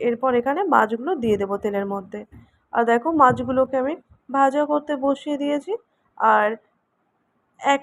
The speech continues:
পিঠ মাছ ভাজা হয়ে গেলে অপর পিঠটাও ভাজা করে নেব। এখানে দেখো মাছগুলোকে আমি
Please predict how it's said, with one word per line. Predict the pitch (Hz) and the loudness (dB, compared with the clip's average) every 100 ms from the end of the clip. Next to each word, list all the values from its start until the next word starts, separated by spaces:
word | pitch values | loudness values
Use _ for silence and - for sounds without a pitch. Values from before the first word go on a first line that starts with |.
| - | -4
পিঠ | 311 - | -8 -2
মাছ | 285 269 262 | 4 4 4
ভাজা | 262 240 262 277 | 2 2 4 4
হয়ে | 285 277 | 4 4
গেলে | 294 311 - | 2 0 0
অপর | 240 240 247 | 0 0 -4
পিঠটাও | 254 240 - 339 453 - _ _ _ - | -6 -10 -4 -4 -4 -14 _ _ _ -6
ভাজা | 247 233 226 | 0 2 2
করে | 226 214 202 | 0 -4 -4
নেব। | 202 202 220 _ _ _ _ _ _ _ _ _ _ _ _ _ _ _ _ _ _ _ _ _ _ - | -10 -12 -14 _ _ _ _ _ _ _ _ _ _ _ _ _ _ _ _ _ _ _ _ _ _ -14
এখানে | 302 294 302 | -6 0 2
দেখো | 277 277 403 403 | 2 0 0 4
মাছগুলোকে | 269 240 240 254 262 269 | 4 4 0 0 0 2
আমি | 269 294 | -2 0